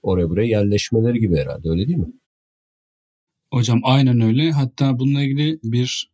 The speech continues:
Speaker 2: atasözü de var. "Kimse kendi köyünde peygamber olmaz." diye. Ve bu sözün biraz şeye mal edildiğini biliyorum. E, İncil'de Markos şey diyor, "İsa onlara bir peygamber kendi kenti,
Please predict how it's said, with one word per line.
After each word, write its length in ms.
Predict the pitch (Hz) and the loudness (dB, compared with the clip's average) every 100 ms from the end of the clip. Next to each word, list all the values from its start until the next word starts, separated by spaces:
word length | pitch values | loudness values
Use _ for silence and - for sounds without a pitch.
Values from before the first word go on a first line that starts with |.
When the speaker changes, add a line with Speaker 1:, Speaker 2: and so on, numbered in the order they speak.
| _ | _
Speaker 2:
atasözü 520 | - 98 127 - 113 131 | -8 -2 -2 0 -2 0
de 80 | |
var. 200 | 110 95 87 | -2 -2 -4
"Kimse 340 | 113 104 110 | -2 -2 -4
kendi 300 | 107 101 101 | -2 -2 -2
köyünde 360 | 104 101 104 107 | 0 0 0 -2
peygamber 500 | 98 95 98 101 98 | -2 -2 -2 -2 -2
olmaz." 480 | 95 101 95 - - _ _ - | -2 -2 -2 -4 -14 _ _ -8
diye. 300 | 101 120 160 160 _ _ | -2 0 -2 -4 _ _
Ve 120 | 110 107 | -2 0
bu 260 | 107 143 156 | 2 0 0
sözün 580 | - 139 165 170 156 - | 0 0 0 -4 -6 -6
biraz 280 | 117 151 165 | 0 0 0
şeye 440 | - 135 151 160 - 165 | -2 -2 0 -2 -6 -6
mal 380 | 131 123 120 | -2 0 0
edildiğini 720 | 117 113 113 120 120 123 127 160 - | 0 0 0 0 0 -2 -4 -8 -12
biliyorum. 580 | 107 101 101 95 95 110 | -8 -4 -2 -4 -4 -4
E, 60 | |
İncil'de 680 | 110 117 110 107 110 107 117 | -2 0 0 0 -2 0 0
Markos 680 | 110 110 110 110 110 110 - - _ _ _ - | 0 0 -2 -2 -2 -4 -10 -14 _ _ _ -10
şey 360 | - 117 104 95 | -6 -2 -2 -2
diyor, 340 | 92 90 107 - | -4 -4 -6 -2
"İsa 420 | 113 107 139 113 | -2 0 -2 0
onlara 340 | 113 110 107 | 0 0 -2
bir 200 | 104 113 | -2 -2
peygamber 640 | 113 113 107 110 107 117 131 | -2 -2 -2 -2 -2 -2 -4
kendi 380 | - 110 104 120 | -4 -4 -2 -2
kenti, 580 | - 113 98 - 113 151 | -2 -2 -4 -4 -4 -4